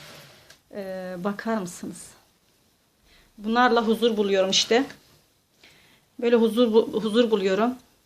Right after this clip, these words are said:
Ee, sepeti boyamadım, doğal bıraktım. Ee, boyasak mı acaba? Ne dersiniz?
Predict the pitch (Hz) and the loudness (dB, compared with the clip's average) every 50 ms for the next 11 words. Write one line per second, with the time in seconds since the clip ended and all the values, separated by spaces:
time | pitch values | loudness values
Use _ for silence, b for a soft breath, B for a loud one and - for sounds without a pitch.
0 | _ _ _ _ _ _ _ _ _ _ _ _ _ b b b b b b b | _ _ _ _ _ _ _ _ _ _ _ _ _ b b b b b b b
1 | - - 226 220 226 - 247 233 254 247 247 - 294 285 285 277 - - - 214 | -8 -6 -6 -6 -4 -4 -2 0 0 0 4 4 6 8 8 6 6 2 0 6
2 | 226 254 254 254 247 226 196 185 196 214 226 208 226 226 240 240 220 208 190 190 | 8 8 10 10 8 6 2 0 0 -2 0 2 4 6 6 6 4 2 0 0
3 | 180 180 - - 262 285 285 - - _ _ _ _ _ _ _ _ _ _ _ | 0 0 -4 -4 -4 -4 -4 -4 -12 _ _ _ _ _ _ _ _ _ _ _
4 | _ _ _ _ _ _ _ _ _ _ _ _ _ _ _ _ _ _ _ - | _ _ _ _ _ _ _ _ _ _ _ _ _ _ _ _ _ _ _ -18
5 | 240 226 220 214 214 220 214 208 208 202 202 202 208 202 - _ _ _ _ _ | -14 -12 -12 -12 -12 -12 -12 -12 -12 -12 -12 -12 -14 -16 -18 _ _ _ _ _
6 | _ _ _ _ - 226 233 233 233 233 320 330 339 294 226 196 180 196 180 185 | _ _ _ _ -4 -2 0 -2 0 0 -2 0 2 0 0 0 -2 -2 -4 -4
7 | 180 180 180 _ _ _ _ _ _ _ _ 226 240 254 269 247 - - - 247 | -8 -10 -12 _ _ _ _ _ _ _ _ -2 0 2 2 2 0 -2 -2 -2
8 | 285 311 - | -2 -2 -4